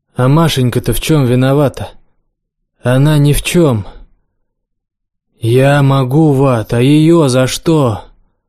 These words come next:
Смотреть, как рыдает старый прожженный воротила, было очень страшно.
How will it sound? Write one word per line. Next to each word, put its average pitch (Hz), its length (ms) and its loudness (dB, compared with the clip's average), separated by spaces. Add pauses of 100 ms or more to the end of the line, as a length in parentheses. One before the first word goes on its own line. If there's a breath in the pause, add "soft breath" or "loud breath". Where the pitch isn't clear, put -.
(2000)
Смотреть, 123 560 -2
как 131 180 -6
рыдает 135 400 -2
старый 135 360 -4
прожженный 123 640 -2
воротила, 123 500 -2
было 127 260 -2
очень 131 280 -4
страшно. - 580 -8